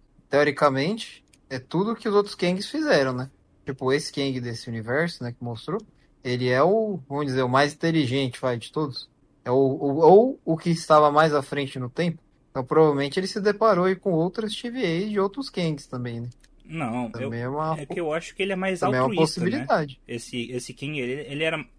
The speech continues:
Speaker 2: na verdade, altruísta, eu não sei se é a palavra certa também. Porque até
Speaker 1: Não,
Speaker 2: agora
Speaker 1: mas
Speaker 2: eu não entendo bem qual que é a motivação dele em criar T V A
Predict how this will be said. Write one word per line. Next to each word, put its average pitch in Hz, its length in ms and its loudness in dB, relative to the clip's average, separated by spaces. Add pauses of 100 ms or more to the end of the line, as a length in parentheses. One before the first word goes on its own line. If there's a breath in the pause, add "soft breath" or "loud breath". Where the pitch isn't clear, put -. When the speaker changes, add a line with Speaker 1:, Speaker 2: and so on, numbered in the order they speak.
(240)
Speaker 2:
na 147 140 -8
verdade, 160 280 -2
altruísta, 165 440 -6
eu - 20 -4
não 165 80 -12
sei 160 140 -10
se - 100 -12
é 165 40 -6
a - 20 -10
palavra 156 320 -6
certa 123 340 -10
também. 110 360 -16 (340)
Porque 214 240 -2
até 240 180 0
Speaker 1:
Não, 220 80 0
Speaker 2:
agora 208 180 4
Speaker 1:
mas 180 180 -4
Speaker 2:
eu 196 80 -2
não 233 80 0
entendo 240 380 -2
bem 170 400 -4
qual 185 140 -4
que - 80 -10
é 233 40 -2
a - 20 -2
motivação 202 720 -4
dele 143 480 -6 (220)
em 143 120 -10
criar 156 260 -4
T 175 200 -8
V 143 220 -4
A 165 360 -6